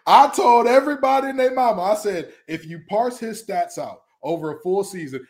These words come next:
and it wasn't just because he played against bad defense. Virginia Tech had a very good defense last season at spurts, and they were good against N C State, and he balled out against them. So let's start there. But anywho, uh, what has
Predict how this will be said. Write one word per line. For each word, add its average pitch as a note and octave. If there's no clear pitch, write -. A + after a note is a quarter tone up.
and F#3+
it A#3
wasn't A#3+
just F#3+
because E3
he D#3+
played E3
against D3
bad D3
defense. F3
Virginia B3
Tech B3+
had G#3+
a F#3+
very G#3+
good G#3+
defense G3+
last D#3+
season D3+
at C#3
spurts, C#3
and C#3+
they A#3+
were F#3+
good C#3
against F3+
N G3
C G#3
State, A3
and B2+
he E3
balled D3+
out D3+
against C#3+
them. B2
So A#2+
let's C4
start -
there. G2
But G#3
anywho, E3+
uh, D3+
what F3+
has E3